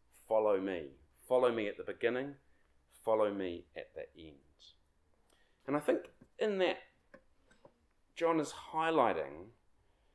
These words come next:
there's no particular difference between being a disciple who knew Jesus in the flesh, when he was bodily present,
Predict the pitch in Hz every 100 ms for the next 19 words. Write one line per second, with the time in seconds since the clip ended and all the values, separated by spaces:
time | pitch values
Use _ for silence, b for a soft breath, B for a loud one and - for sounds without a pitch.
0 | _ - 139 160 190 202 175 196 - 160
1 | 143 160 - 151 - - - - - -
2 | 135 123 110 113 104 107 - 120 113 110
3 | 95 101 95 113 120 117 104 101 95 -
4 | 90 82 - - 131 233 - - - -
5 | _ _ _ _ _ - 104 82 76 -
6 | 123 139 143 143 147 139 143 - -